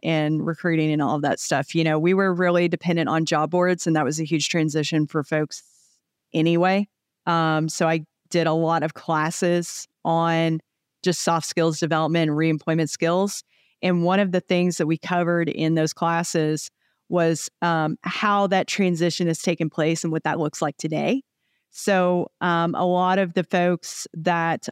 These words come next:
I worked with during that time were still laid off from, uh, the two thousand eight recession. And the job search landscape had totally shifted gears. Um, so it was hard for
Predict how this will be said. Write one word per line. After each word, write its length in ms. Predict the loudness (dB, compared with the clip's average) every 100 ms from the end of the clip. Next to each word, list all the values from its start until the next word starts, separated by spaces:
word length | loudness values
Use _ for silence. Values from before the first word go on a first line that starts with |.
| -2
I 120 | -2
worked 420 | 0 0 -2 -2
with 240 | 0 0 0
during 260 | 0 2
that 180 | 0 -2
time 400 | -4 -2 0 2
were 120 | 0
still 380 | -2 -4 0 2
laid 200 | 2 2
off 200 | 0 -2 -2
from, 400 | -2 0 -2 -6 -4
uh, 200 | -2 0
the 100 | -2
two 180 | -2
thousand 300 | 0 0 0
eight 120 | 0 0
recession. 580 | -2 -2 0 0 0 -2 _ _ _ _ _ _ _ -2
And 640 | 0 2 2 2 0 -4 _ _ _ _ _
the 160 | 0 0 _
job 500 | 0 2 2 0 -2
search 580 | -14 -4 0 0 0 0
landscape 760 | 2 2 2 0 0 0 -2
had 240 | -4 -4 -4
totally 640 | -2 0 2 2 2 0 _ -10
shifted 540 | -4 0 0 0 -2
gears. 520 | -2 -4 -2 -6 -10 -14 _ _ _ _ _ _ -2
Um, 560 | 0 2 0 -2 -6 -12
so 540 | -14 -2 2 4 2 -2 _ _ _
it 180 | 0 2
was 420 | 4 2 2 -4 -18 _ -20
hard 520 | -8 0 2 2 0
for 300 | 0 0